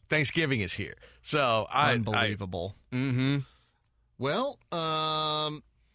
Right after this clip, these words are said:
Speaker 2: it's hot out today, and we are hot with our numbers still, Alvin. If I'm looking here a few days ago, forty and twenty-six against the spread myself.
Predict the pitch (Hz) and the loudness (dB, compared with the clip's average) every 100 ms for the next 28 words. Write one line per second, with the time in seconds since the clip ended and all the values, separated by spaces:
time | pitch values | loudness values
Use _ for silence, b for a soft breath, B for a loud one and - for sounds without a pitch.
0 | _ _ 165 147 175 196 196 208 202 190 | _ _ -8 -4 -2 0 0 0 -2 0
1 | 196 220 277 202 151 135 160 196 143 156 | 0 0 -2 -2 -2 0 0 0 0 0
2 | 185 196 190 196 185 208 175 - 151 151 | -2 -2 0 0 0 0 -2 -2 -2 -2
3 | 156 147 170 170 143 160 165 175 156 170 | 0 0 0 -2 0 0 -2 -2 -4 -4
4 | 156 175 160 170 175 175 180 - 180 208 | -4 -4 -2 -2 -2 -2 -4 -4 -2 0
5 | 240 240 165 - 202 220 - 214 - 190 | 2 0 0 -2 0 0 -2 -4 -4 -4
6 | 196 190 - 185 190 202 - 170 147 | -4 -4 -2 -2 0 -2 -2 -2 -2